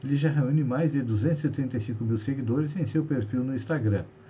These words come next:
mais do que o dobro da população da sua cidade, Bacabal,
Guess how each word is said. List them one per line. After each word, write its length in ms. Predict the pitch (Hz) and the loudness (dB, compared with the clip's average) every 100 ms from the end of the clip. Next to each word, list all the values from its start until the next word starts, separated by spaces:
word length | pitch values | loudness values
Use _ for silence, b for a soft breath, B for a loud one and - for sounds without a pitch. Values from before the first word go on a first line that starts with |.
| B B - | B B -8
mais 240 | 98 123 151 | 0 4 4
do 60 | |
que 120 | 160 | 2
o 40 | 247 | -2
dobro 300 | 143 147 147 | 2 2 2
da 100 | 127 | 0
população 560 | - 110 120 104 127 | -2 0 0 2 2
da 100 | 113 | 0
sua 200 | 104 113 | 0 0
cidade, 360 | 101 143 123 131 | -2 0 0 -2
Bacabal, 640 | 123 180 - 104 117 147 | -2 -2 0 0 0 0